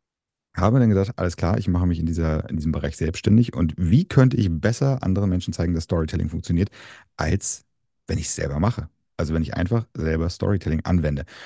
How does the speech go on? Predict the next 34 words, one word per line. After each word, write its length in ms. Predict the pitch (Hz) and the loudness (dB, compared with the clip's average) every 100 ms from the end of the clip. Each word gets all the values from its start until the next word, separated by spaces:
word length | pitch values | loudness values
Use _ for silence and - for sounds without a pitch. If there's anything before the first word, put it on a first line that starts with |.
| - _ _ | -20 _ _
Und, 640 | 87 85 87 85 87 - - | 0 2 4 4 2 0 -4
ähm, 380 | 85 80 80 - | -4 -2 -2 -2
weil 220 | 85 98 | -2 0
ich 80 | 101 | 2
mein 200 | 87 78 | 2 2
Business 300 | 113 160 160 | 2 0 -2
aufgebaut, 400 | 127 - 113 - | -4 -2 -2 0
oder 140 | 90 | 0
weil 100 | 87 | 0
ich 80 | 85 | 0
mich 160 | 85 | -4
<laughs> 0 | |
damals 300 | - 95 95 | -2 -2 0
selbstständig 340 | 80 82 85 82 | -2 -2 -2 -2
machen 220 | 82 80 | -2 0
wollte 220 | 90 135 | 0 2
und 80 | 98 | 0
mein 100 | 92 | 0
erstes 500 | 80 - 85 - - | -2 -6 -8 -8 -6
Business, 460 | 85 80 101 135 - | 0 4 8 8 6
also 180 | - 71 | 0 0
mein 140 | 69 - | -2 -2
erstes 280 | 80 82 - - | -2 -4 -6 -2
eigenes 640 | 82 117 110 73 71 - - | 4 8 8 6 0 -6 -10
Business 500 | 73 92 80 82 - - | 2 4 6 2 0 2
aufbauen 560 | 76 - - 76 76 | 2 2 0 2 4
wollte, 360 | 76 80 123 143 - - - | 6 6 6 4 2 -4 4
habe 160 | 113 | 6
ich 60 | 147 | 8
mich 100 | 160 | 8
dann 140 | 147 | 8
hingesetzt, 600 | 131 120 104 110 - - | 10 10 8 6 2 -2
komplette 360 | - 78 110 120 | 0 2 2 4
Marktanalyse, 800 | 95 90 87 85 82 78 82 | 4 2 0 2 2 2 2